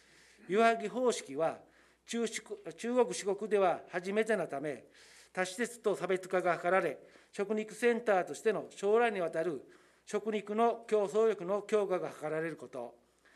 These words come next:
また、関係事業者からの聞き取りでは、えー、肉の仕上がりがカワハギ方-、方式に比べきれいであること、衛生面の向上により、消費期限の延長により、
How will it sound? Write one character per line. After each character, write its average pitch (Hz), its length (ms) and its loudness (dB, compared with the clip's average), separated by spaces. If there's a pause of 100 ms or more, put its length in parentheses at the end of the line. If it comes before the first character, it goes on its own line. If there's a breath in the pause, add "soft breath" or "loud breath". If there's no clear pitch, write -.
(160 soft breath)
ま 180 100 -2
た、 220 220 8
関 208 300 -2
係 220 220 2
事 175 120 -10
業 240 180 2
者 - 100 -2
か 180 100 -2
ら 170 60 -2
の 175 120 -2
聞 - 120 -14
き 190 80 -14
取 175 160 -2
り 170 60 -4
で 196 60 2
は、 160 160 2 (680 soft breath)
え 147 120 -8
ー、 - 20 -6
肉 170 200 -6
の 240 120 4
仕 214 140 0
上 180 100 4
が 156 80 -2
り 147 100 -4
が 147 240 0 (240)
カ 185 140 -2
ワ 214 180 6
ハ 196 100 0
ギ 190 140 -4
方-、 220 260 2 (160)
方 196 200 -2
式 190 180 -8
に 160 80 -4
比 151 60 -14 (180)
べ 156 120 -2
き - 140 -10
れ 220 120 6
い 190 40 0
で 170 80 -4
あ 139 40 -6
る 127 60 -8
こ 123 120 -14
と、 113 200 -14 (680 soft breath)
衛 220 220 0
生 220 220 2
面 220 220 0
の 180 80 -2
向 180 220 0
上 175 140 0
に 165 80 -2
よ 160 60 0
り、 185 220 -2 (260 loud breath)
消 220 260 4
費 202 160 -2
期 233 120 -6
限 190 260 2
の 185 140 -2
延 180 160 -2
長 175 180 0
に 160 80 -4
よ 170 60 -4
り、 190 200 -6